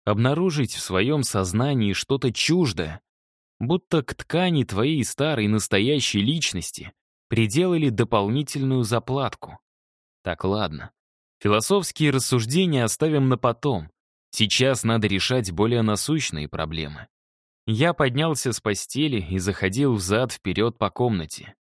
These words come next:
Да, это была моя комната, в родовом замке семьи Акселя Ульберга, парня, за которого какого-то хрена принимали меня.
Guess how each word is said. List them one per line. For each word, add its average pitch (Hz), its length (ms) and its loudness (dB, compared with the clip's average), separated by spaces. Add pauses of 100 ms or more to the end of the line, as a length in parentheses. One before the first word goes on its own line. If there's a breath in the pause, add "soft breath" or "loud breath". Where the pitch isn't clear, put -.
(320)
Да, 117 300 0
это 135 240 2
была 135 300 2
моя 120 400 2
комната, 95 580 -2 (340)
в 117 60 0
родовом 139 460 2
замке 127 520 0
семьи 104 640 -2
Акселя 113 640 -2 (160)
Ульберга, 98 640 -4 (520)
парня, 135 400 0
за 85 120 -2
которого 127 460 2
какого-то 127 500 -2
хрена 110 480 0
принимали 101 560 0
меня. 110 540 0